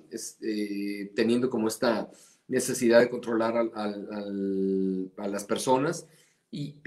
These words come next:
solito, pues, ¿no? E-, es como, no es que sea fácil, no, no, no estoy diciendo eso, porque, pues, hay que estudiar para poder, eh, absorber todas esas, eh, cosas o todas esas emociones que nos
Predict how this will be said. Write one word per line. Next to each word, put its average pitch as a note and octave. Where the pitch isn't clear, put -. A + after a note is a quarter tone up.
solito, D#3
pues, D#3
¿no? C3+
E-, C3
es -
como, B2+
no D3
es D#3+
que F#3
sea D#3+
fácil, D3+
no, A#2+
no, A#2+
no A#2+
estoy A#2+
diciendo A2
eso, A2
porque, G2+
pues, -
hay A2
que A2+
estudiar A2
para A#2+
poder, G#2
eh, G#2
absorber A#2+
todas C3
esas, B2+
eh, G#2
cosas C3
o G#2+
todas B2
esas B2
emociones B2+
que A#2+
nos G#2+